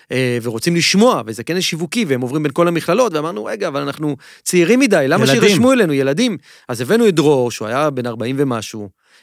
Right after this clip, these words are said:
Speaker 1: אה, הוא היה יועץ השקעות, לא זוכר את
Speaker 2: כן.
Speaker 1: השם של הבנק.
Speaker 2: אחד הבנקים.
Speaker 1: אחד הבנקים, ואמרנו, "אוקיי, הוא יעמוד בפרונט",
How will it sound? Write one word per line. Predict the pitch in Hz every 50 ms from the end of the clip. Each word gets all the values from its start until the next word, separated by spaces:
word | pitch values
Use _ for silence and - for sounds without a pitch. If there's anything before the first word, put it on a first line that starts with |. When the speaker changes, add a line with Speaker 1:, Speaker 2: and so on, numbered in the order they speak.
| _ -
Speaker 1:
אה, | 113
הוא | 113 113 120
היה | 127 135 143
יועץ | 147 143 139 143 -
השקעות, | 151 - - - 135 131 131 123 - - -
לא | -
זוכר | 113 131 - -
את | 139 123
Speaker 2:
כן. | 127 127
Speaker 1:
השם | 123 113 110 143 127
של | - 143 131
הבנק. | 117 117 110 113 117 113
Speaker 2:
אחד | 131 - - 131 127
הבנקים. | 127 120 117 127 120 117 110 - 113
Speaker 1:
אחד | 110 - 147 143
הבנקים, | 147 131 123 117 113 107 - 120 120 117
ואמרנו, | 117 123 156 196 254 277
"אוקיי, | 262 226 - 233
הוא | 202 190 196 214
יעמוד | 233 247 226 220 233 240 208
בפרונט", | 220 - - 226 247 240 202 151 -